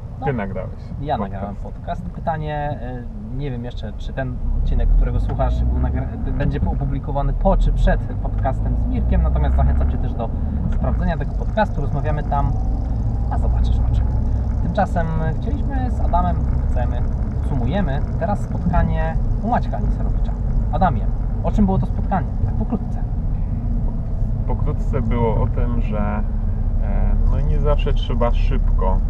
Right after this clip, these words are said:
Speaker 2: i to było głównie w odniesieniu do biznesu, ale mi się wydaje, że sam kontekst jest, e, szerszy, czyli, e, nie zawsze trzeba żyć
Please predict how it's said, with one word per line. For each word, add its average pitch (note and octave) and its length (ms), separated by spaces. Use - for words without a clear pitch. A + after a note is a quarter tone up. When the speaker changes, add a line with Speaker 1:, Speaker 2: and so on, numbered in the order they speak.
Speaker 2:
i G#2+ 380
to C#3+ 100
było - 260
głównie A3 360
w G#2+ 100
odniesieniu G#2+ 520
do G#2+ 160
biznesu, C3+ 640
ale C3+ 340
mi - 220
się C3 160
wydaje, A#2 480
że - 120
sam A2+ 240
kontekst G#2+ 460
jest, - 400
e, - 20
szerszy, - 440
czyli, - 340
e, G#2+ 300
nie B2+ 140
zawsze C#3 300
trzeba A#2+ 440
żyć A2+ 540